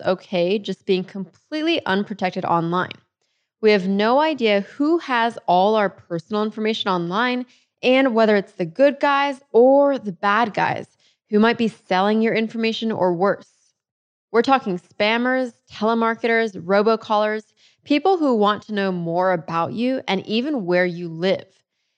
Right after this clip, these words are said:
My sister had her data leaked online, and because of that, her identity was stolen. And it was a nightmare to deal with. We had to lock down all her credit cards just for starters.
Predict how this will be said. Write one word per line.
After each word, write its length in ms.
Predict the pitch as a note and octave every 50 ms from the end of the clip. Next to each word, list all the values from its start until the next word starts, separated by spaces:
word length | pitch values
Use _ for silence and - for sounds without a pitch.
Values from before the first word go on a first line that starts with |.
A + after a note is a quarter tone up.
| _ _
My 120 | G#3 G#3+ A3
sister 340 | G#3+ - B3 - - E4+
had 220 | D#4+ C#4 B3 G#3 G#3+
her 140 | A3 G#3+ F#3+
data 280 | F3+ F3+ F3 E3+ F#3
leaked 240 | F#3+ G3 G3+ G3 -
online, 580 | - F#3 F3+ E3+ E3+ F3 F3+ F#3 F#3+ G3+ G#3+ -
and 260 | - - F#3 F#3 F#3
because 260 | E3+ F3+ - A3 A3
of 100 | A#3+ C4
that, 200 | C4 C#4 C#4 -
her 220 | A3+ G#3 G#3 F#3 -
identity 420 | F3+ F3+ E3+ F#3+ F#3+ G#3 G#3+ G#3+
was 160 | G#3 F#3+ F3
stolen. 540 | - _ - - E3+ E3+ E3 G2 E2 D2+ - _ _ _ _ _ -
And 140 | - G#3 G#3
it 60 | G3
was 100 | G#3 G3+
a 60 | G#3
nightmare 480 | G3+ G3+ G3 G#3 A3 B3 B3 A#3+ C4 C4
to 100 | B3+ A#3+
deal 240 | F3 - F3+ F3 -
with. 200 | - - F#3 - -
We 120 | G3+ G3
had 100 | G3 F#3+
to 100 | G3+ G3
lock 240 | F#3+ F#3+ F#3+ F#3+ F#3+
down 220 | - G3 F#3+ D#3+ - _
all 260 | - G#3 A#3 A#3+ B3+ C4
her 140 | B3+ C#4 C4+
credit 340 | C4+ - - F#3 F3 F3
cards 400 | - - G3+ G3+ G3+ F#3+ _ _ _
just 300 | - - A3 A3 - _
for 80 | - A3+
starters. 640 | - _ _ - F3+ F3 E3 - - - - -